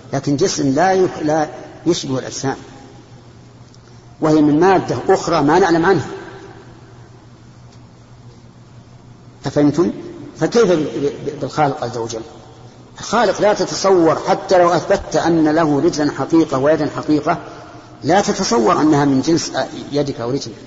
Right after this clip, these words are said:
لا في الحقيقة والكن، ولا بالكيفية، ولا بال-، بالمثل، أبدًا. شيء لا نعلم، أكبر من عقولنا وأعظم.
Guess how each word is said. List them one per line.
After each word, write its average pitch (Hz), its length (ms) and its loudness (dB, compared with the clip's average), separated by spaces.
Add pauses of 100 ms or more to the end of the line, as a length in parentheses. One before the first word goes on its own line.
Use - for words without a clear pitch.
(1300)
لا 151 180 2
في 151 80 0
الحقيقة 143 520 0
والكن، 135 440 2
ولا 135 280 2
بالكيفية، 147 760 -2
ولا 143 340 -2
بال-، 139 380 -6 (140)
بالمثل، 160 420 0 (140)
أبدًا. 196 340 -2 (1400)
شيء 202 380 0
لا 170 160 4
نعلم، 143 300 2 (1400)
أكبر 170 320 0
من 151 180 4
عقولنا 139 480 2
وأعظم. 135 420 -2